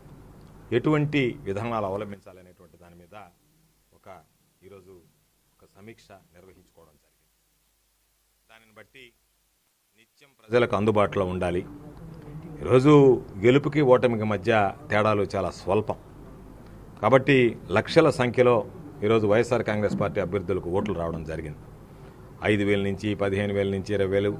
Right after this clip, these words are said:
వ్యత్యాసంతో ఓటమి పాలై ఉండొచ్చు, కానీ మా మీద ఆశలు పెట్టుకున్నటువంటి ప్రజలు, మాకు అండగా నిలిచినటువంటి నాయకులు,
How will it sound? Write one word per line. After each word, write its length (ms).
వ్యత్యాసంతో 560
ఓటమి 300
పాలై 260
ఉండొచ్చు, 300
కానీ 140
మా 120
మీద 160
ఆశలు 320
పెట్టుకున్నటువంటి 640
ప్రజలు, 320
మాకు 420
అండగా 360
నిలిచినటువంటి 640
నాయకులు, 360